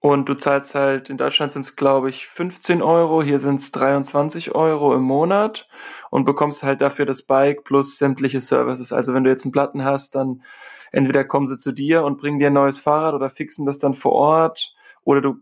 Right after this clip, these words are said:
kannst auch in dem Shop vorbeigehen, wenn einer in der Nähe ist und dann entweder fixen sie es da schnell oder du kriegst ein neues Bike. Also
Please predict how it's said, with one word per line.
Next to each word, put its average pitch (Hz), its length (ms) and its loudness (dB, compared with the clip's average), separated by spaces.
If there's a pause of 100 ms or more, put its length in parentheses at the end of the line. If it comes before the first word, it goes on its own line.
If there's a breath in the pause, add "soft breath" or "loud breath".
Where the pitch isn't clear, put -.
(100)
kannst - 260 -4
auch 139 100 -4
in 135 100 -4
dem 135 120 -4
Shop 165 200 -2
vorbeigehen, 151 420 0
wenn 147 100 -2
einer 143 160 -2
in 147 60 -4
der 143 80 -2
Nähe 143 380 2
ist 143 200 0
und 135 220 0
dann 131 300 0
entweder 131 260 -4
fixen 147 340 -4
sie 143 100 -6
es 139 100 -8
da 139 140 0
schnell 139 300 0
oder 131 100 2
du 131 80 0
kriegst - 300 -10
ein 139 80 2
neues 131 280 2
Bike. 135 400 2
Also 131 280 -4